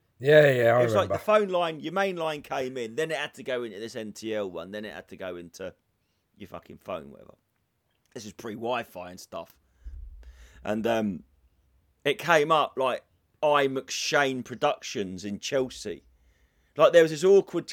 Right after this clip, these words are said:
Speaker 2: couple of seconds where it'd ring out, then someone answered the phone and go, "Hello?"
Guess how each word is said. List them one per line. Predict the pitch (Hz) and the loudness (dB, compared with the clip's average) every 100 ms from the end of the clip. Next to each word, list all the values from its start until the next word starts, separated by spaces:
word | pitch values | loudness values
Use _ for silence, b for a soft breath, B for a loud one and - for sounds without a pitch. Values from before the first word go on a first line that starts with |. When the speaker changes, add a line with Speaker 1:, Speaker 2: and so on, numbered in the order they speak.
| - | -4
Speaker 2:
couple | 160 - | -4 -4
of | 139 | -8
seconds | - 151 135 117 | -6 -6 -6 -2
where | 127 | -2
it'd | 113 | -2
ring | 127 160 | -2 0
out, | 147 117 92 92 _ _ _ _ | 0 -2 -2 -6 _ _ _ _
then | 151 139 | -8 -2
someone | 160 151 | 0 2
answered | 143 131 | 0 -2
the | |
phone | 139 117 | -2 0
and | |
go, | 104 98 | 0 2
"Hello?" | 120 143 180 240 | 4 8 8 8